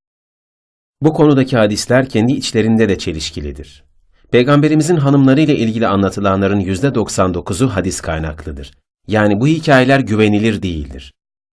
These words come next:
Peygamberimizin uygunsuz bir şey yapmayacağı apaçık ortadadır. Kur'an'da Peygamberimiz için bundan sonra güzellikleri ne kadar hoşuna gitse de evlenmen sana helal olmaz.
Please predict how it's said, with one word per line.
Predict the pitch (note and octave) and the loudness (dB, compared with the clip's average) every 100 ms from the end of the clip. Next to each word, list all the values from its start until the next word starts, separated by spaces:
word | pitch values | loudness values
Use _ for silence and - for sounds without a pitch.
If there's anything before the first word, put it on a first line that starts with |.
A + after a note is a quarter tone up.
| _ | _
Peygamberimizin | F#2+ F#2+ A2 A2+ A#2+ B2+ C3+ E3 | -2 0 2 2 2 2 2 0
uygunsuz | C3 A2+ A2+ A2+ D#3 | 0 2 2 0 -2
bir | C#3 | -4
şey | C3 B2 | 0 0
yapmayacağı | A2+ B2 A#2 G#2+ G2+ G#2+ | 2 0 0 -2 2 0
apaçık | - C#3 A#2 - - | 0 -2 -4 -6 -4
ortadadır. | G#2 F#2+ F#2+ E2+ D2 - - _ _ _ _ _ _ _ - | -2 -2 -4 -6 -8 -12 -20 _ _ _ _ _ _ _ -4
Kur'an'da | A2+ A#2 A#2+ D3 D#3 | 4 6 6 4 2
Peygamberimiz | B2+ B2+ C3 C#3 D#3 C3 | 2 4 4 4 4 2
için | A#2 B2 C#3 C#3 _ _ | 0 -2 -2 -4 _ _
bundan | G2+ A2 C#3 | 0 4 4
sonra | D#3+ D3+ C#3+ C#3+ | 4 2 4 2
güzellikleri | A2 G2+ A2+ A#2+ - A2+ A2 | 0 2 2 2 0 -2 0
ne | |
kadar | C3 A2+ F#2+ | 0 0 0
hoşuna | F#2 - E2+ | -2 -4 -6
gitse | D#2+ - G#2+ | -8 -6 0
de | B2 C#3 C#3 _ - | 2 0 -2 _ -6
evlenmen | G#2+ A2+ A2+ A2+ A#2+ C3 A#2+ | -2 2 4 4 4 2 -2
sana | - A2+ A2 | 0 0 0
helal | F#2+ G2+ G2+ | 2 2 2
olmaz. | F2+ F2 E2+ C2+ - | 0 -4 -8 -10 -16